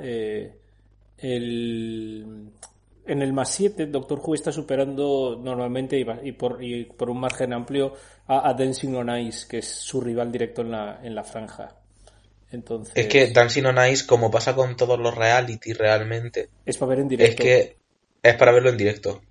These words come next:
Speaker 1: Claro.
Speaker 2: Entonces, Doctor Who es algo que yo creo que vive mucho del, del más, eh, siete, más veintiocho, etcétera. Sin embargo, eh,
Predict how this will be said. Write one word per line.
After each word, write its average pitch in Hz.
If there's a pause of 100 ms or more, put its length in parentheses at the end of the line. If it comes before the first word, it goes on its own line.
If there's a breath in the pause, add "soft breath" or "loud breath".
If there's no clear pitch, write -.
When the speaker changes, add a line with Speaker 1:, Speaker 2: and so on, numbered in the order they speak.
(100)
Speaker 1:
Claro. 113
Speaker 2:
Entonces, 120 (160)
Doctor 123
Who 127
es 131
algo 131
que 120
yo 117
creo 117
que 120
vive 120
mucho 104
del, 95 (520)
del 101
más, 101 (100)
eh, 92
siete, 120
más 104
veintiocho, 101
etcétera. 101 (260 soft breath)
Sin 117
embargo, 110
eh, 104